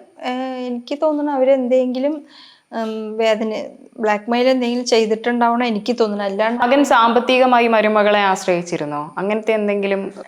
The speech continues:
Speaker 1: ഏ, സാമ്പത്തികമായി പറഞ്ഞെങ്കിൽ കല്യാണം കഴിയുന്ന മുമ്പ് മോന്, ഉം, ബോംബെയിലായിരുന്നു. അപ്പൊ കല്യാണം കഴിഞ്ഞിട്ട് മൂന്ന് മാസം വരെ ബോംബെയിലായിരുന്നു. പിന്നെ ഇവിടെ എവിടെയെങ്കിലും ബിസിനസ് തുടങ്ങണം. അപ്പൊ കുറേ കാലമായിട്ട് അവന് ഈ, ഏ,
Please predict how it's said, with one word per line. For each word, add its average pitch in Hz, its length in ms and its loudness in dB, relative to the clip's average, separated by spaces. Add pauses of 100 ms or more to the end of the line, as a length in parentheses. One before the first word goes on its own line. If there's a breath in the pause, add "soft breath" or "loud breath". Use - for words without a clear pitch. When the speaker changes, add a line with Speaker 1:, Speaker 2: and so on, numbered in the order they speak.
Speaker 1:
ഏ, 277 320 0
സാമ്പത്തികമായി 339 800 0
പറഞ്ഞെങ്കിൽ 339 480 0 (180)
കല്യാണം 294 380 0
കഴിയുന്ന 302 260 2
മുമ്പ് 285 320 -4
മോന്, 262 460 -4 (500 soft breath)
ഉം, 202 540 -6
ബോംബെയിലായിരുന്നു. 214 840 2 (500 soft breath)
അപ്പൊ 202 220 -4 (360)
കല്യാണം 233 360 2
കഴിഞ്ഞിട്ട് 277 280 -2
മൂന്ന് 285 300 2
മാസം 311 400 0
വരെ 311 180 2
ബോംബെയിലായിരുന്നു. 247 960 0 (400 loud breath)
പിന്നെ 262 480 -2
ഇവിടെ 247 220 0
എവിടെയെങ്കിലും 247 460 0
ബിസിനസ് 226 520 -6
തുടങ്ങണം. 214 300 0
അപ്പൊ 214 200 -6 (460)
കുറേ 226 320 2
കാലമായിട്ട് 302 440 2
അവന് 285 540 -4
ഈ, 226 140 -4
ഏ, 226 280 -8